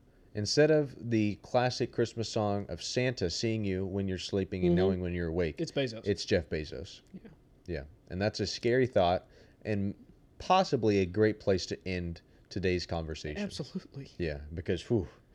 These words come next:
Speaker 1: that is scary. Jeff Bezos would not make a good Santa.
Speaker 2: Well, he's missing a few key components.
Speaker 1: Yeah.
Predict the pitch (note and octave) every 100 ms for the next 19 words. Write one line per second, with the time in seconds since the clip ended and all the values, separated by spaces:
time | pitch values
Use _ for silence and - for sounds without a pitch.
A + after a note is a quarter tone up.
0 | - - - G2 G#2 F#2+ - F#2+ D2+ D2
1 | - _ _ _ - - _ _ - B2
2 | - A#2 G2+ G2 - F2+ F#2 F2+ E2+ -
3 | F#2 - E2+ D2+ - C#2+ - _ _ _
4 | _ _ _ _ _ - - - G#3+ D#3+
5 | D#3+ D3 E3 - D3+ - D3 C3+ D3+ C3+
6 | A2+ B2 A#2+ A#2+ - - F2